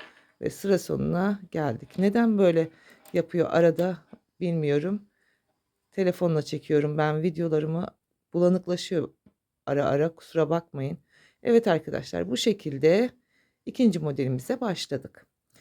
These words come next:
İkinci modelimizin ikinci sırasında, evet, ipimiz düğüm oldu. Hı. Ben hemen açıp döneyim arkadaşlarım.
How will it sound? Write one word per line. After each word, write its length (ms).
İkinci 360
modelimizin 800
ikinci 360
sırasında, 760
evet, 260
ipimiz 460
düğüm 260
oldu. 480
Hı. 120
Ben 120
hemen 240
açıp 440
döneyim 320
arkadaşlarım. 800